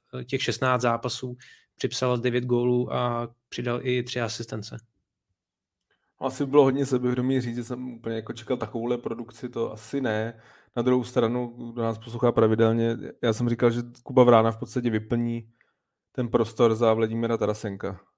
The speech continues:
Speaker 2: Že si myslím, že v podstatě dostane jeho minutáž, eh, jeho prostor na ledě. I si myslím, že je to svým způsobem trochu podobnej typ hráče. Ne jako úplně, ale myslím si, že jako tu roli v týmu,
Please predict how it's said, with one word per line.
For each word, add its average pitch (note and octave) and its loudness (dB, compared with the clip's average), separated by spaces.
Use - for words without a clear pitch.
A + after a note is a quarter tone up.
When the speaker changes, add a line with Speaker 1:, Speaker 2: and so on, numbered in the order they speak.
Speaker 2:
Že A2 -16
si A2 -16
myslím, G#2+ -10
že G#2+ -4
v A2 -10
podstatě A2 -4
dostane A2 -2
jeho G#2+ -2
minutáž, A2 -2
eh, G#2+ -4
jeho G#2+ 0
prostor A2 -4
na G#2+ -6
ledě. A2 -2
I A#2+ 0
si C3+ 0
myslím, B2+ 0
že C3+ 4
je C3+ 8
to C#3+ 2
svým C#3 -2
způsobem C3+ 0
trochu A#2 -4
podobnej A#2+ -2
typ A#2+ -4
hráče. G2 -6
Ne A2 0
jako A#2 6
úplně, A#2+ 2
ale A#2 2
myslím A#2 -16
si, - -18
že B2 0
jako B2 -2
tu C3+ 2
roli B2+ 8
v C3 -8
týmu, A#2+ -2